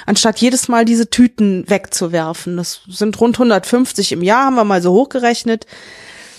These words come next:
Ja, und dann hab ich meinen ersten Bügel, also im Kopf hatte ich den schon ganz lange. Ich hab immer überlegt, wie machst du das mit dem Sichtfenster?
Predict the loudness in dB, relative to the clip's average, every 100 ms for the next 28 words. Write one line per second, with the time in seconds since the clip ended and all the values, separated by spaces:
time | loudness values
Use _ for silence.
0 | _ 0 2 2 2 2 0 2 2 2
1 | 0 -2 -4 -2 0 2 2 2 0 -4
2 | -8 -16 -6 -6 -2 -2 0 -2 0 -2
3 | -2 0 0 0 0 -2 0 2 2 0
4 | -4 -4 0 0 2 0 0 0 0 -2
5 | -4 -4 -4 -4 -4 -6 -4 -4 -4 -4
6 | -4 -4